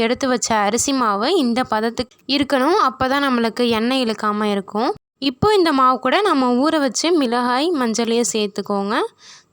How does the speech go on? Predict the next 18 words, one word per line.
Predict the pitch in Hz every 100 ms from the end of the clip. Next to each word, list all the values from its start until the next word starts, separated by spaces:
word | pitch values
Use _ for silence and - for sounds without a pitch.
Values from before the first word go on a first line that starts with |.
| -
சேர்த்துட்டு | 302 370 359 277 277 269
அது | 240 294 349
கூடவே | 330 262 262 262
நூறு | 240 254 262
கிராம் | 233 233 359 - 254
ஊற | 294 269
வச்ச | 220 - 202
கடலைப்பருப்பு, | 214 214 208 202 208 - 320 - - _ _ _ _ _ _ - -
அது | 330 370
கூடவே | 320 269 294 247
ரெண்டு | 240 320 302
டேபிள் | 262 269 -
ஸ்பூன் | 262 247
அளவு | 220 226 349 -
கருப்பு | 240 254 262 220
எள்ளு | 208 226
சேர்த்துக்கோங்க. | 208 185 202 202 202 233 415 - _ _ _ _ _ _ _ _ - 247
அதுக்கப்புறமா | 330 392 370 277 254